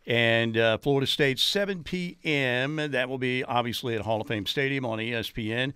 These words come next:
Game two would be six thirty on Thursday, and if necessary,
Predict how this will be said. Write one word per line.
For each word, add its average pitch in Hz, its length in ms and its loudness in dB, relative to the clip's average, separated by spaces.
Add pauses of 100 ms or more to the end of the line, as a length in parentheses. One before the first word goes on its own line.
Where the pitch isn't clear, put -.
(420)
Game 139 240 4
two 160 320 0
would 156 240 -4
be 127 140 0
six - 400 0
thirty 143 340 0
on 120 160 -2
Thursday, 143 720 0
and 120 300 -2
if 113 180 -8
necessary, 135 880 0